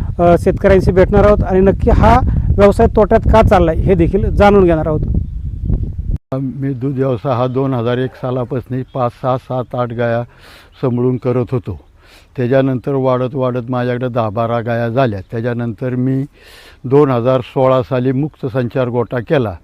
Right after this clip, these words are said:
Speaker 2: त्याच्यानंतर एकोणीसपर्यंत चांगलं त्यातून प्रॉपर मिळत होतं. एकोणीसच्या नंतर करोना काळापासनं दूध व्यवसाय जी कोलमडला, त्या आजतागायत तो दूध व्यवसाय हे सरळच झाला नाही. त्या करोना काळात माझ्याकडे जवळ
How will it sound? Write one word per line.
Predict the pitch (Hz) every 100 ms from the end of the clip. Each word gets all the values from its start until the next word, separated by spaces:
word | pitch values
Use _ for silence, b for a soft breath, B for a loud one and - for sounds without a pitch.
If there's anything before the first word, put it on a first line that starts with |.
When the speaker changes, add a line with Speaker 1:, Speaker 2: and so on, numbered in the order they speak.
| b b b b
Speaker 2:
त्याच्यानंतर | 127 123 131 131 139
एकोणीसपर्यंत | 139 131 170 170 - - 139 139 135
चांगलं | 143 139 147 151
त्यातून | 151 131 135 143
प्रॉपर | - 131 113 135
मिळत | 139 151 147 -
होतं. | 120 101 87 b b b
एकोणीसच्या | 123 127 147 147 151 - - 151 143 143 143 139
नंतर | 139 131 151 135
करोना | 156 147 151 160
काळापासनं | - 139 139 135 143 123 143 139 107 - b b b 127
दूध | 139 147
व्यवसाय | 151 139 151 143
जी | 151
कोलमडला, | - 151 143 143 135 120 95 - b b b
त्या | 156 156
आजतागायत | 151 - 143 143 143 -
तो | 147
दूध | 131 151 -
व्यवसाय | 139 131 143 135 131
हे | 143
सरळच | 131 143 131 135
झाला | 123 120 120
नाही. | 107 135
त्या | 127 143 127 123 - - B B B B
करोना | 160 151 156 151
काळात | 156 147 139
माझ्याकडे | 147 143 139 131 139
जवळ | 139 147 147